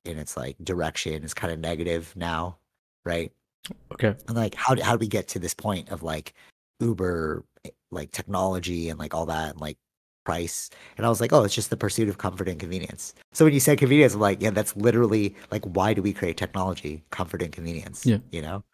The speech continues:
Speaker 1: And then we were having this discussion online, like, how you and I are having. So it's like, when they were ripping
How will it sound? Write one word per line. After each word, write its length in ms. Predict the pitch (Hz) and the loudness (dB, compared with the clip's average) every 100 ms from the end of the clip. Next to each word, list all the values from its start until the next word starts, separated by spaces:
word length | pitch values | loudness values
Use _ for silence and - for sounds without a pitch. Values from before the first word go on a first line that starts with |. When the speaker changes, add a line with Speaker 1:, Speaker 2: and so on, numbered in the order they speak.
| _ _ _ _ _ _ | _ _ _ _ _ _
Speaker 1:
And 100 | 131 | 0
then 60 | 131 | 4
we 60 | 117 | 4
were 60 | |
having 200 | 104 104 | 2 -2
this 120 | 98 - | -4 -6
discussion 400 | 90 95 92 87 | -6 -4 -4 -6
online, 520 | 76 82 78 76 90 - | -4 -4 -4 -8 -12 -8
like, 200 | 82 - | -8 -4
how 160 | - 101 | -2 0
you 200 | 87 101 | 0 0
and 80 | 92 | 0
I 100 | 92 | -2
are 60 | |
having. 280 | 87 78 82 | -4 -6 -6
So 140 | 98 | -4
it's 120 | 95 92 | -2 -4
like, 180 | 87 - - - _ | -6 -10 -20 -20 _
when 140 | 98 98 | -4 0
they 100 | 101 | 0
were 120 | 92 | 0
ripping 640 | 80 98 - 87 85 92 | -2 -2 -2 -2 -4 -10